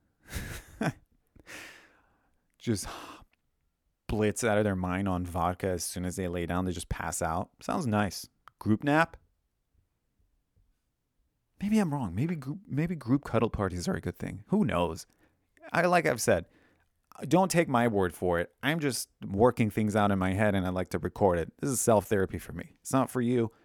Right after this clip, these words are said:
Don't take anything I'm saying seriously. You know, ninety percent of it, ninety-five percent of it are jokes 'cause, you know, I'm trying to cope. But should be looked into. <laughs> Either it's weird or it's great.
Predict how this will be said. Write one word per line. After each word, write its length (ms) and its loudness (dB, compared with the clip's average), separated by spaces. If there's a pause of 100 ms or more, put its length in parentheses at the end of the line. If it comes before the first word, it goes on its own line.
(180)
Don't 220 2
take 180 0
anything 300 0
I'm 100 -2
saying 240 -4
seriously. 640 0 (340)
You 140 -2
know, 200 0 (200)
ninety 400 4
percent 380 0
of 80 0
it, 80 -2
ninety-five 600 -2
percent 320 -6
of 80 -4
it 80 -2
are 140 -2
jokes 480 -4 (760)
'cause, 360 -6
you 100 -8
know, 240 -4 (300)
I'm 80 -6
trying 240 -4
to 180 -4
cope. 380 -4 (460)
But 400 6 (2500)
should 200 0
be 80 4
looked 240 4
into. 440 6 (320)
<laughs> 340 -12
Either 280 -2
it's 180 -6
weird 400 0
or 100 0
it's 120 -6
great. 420 0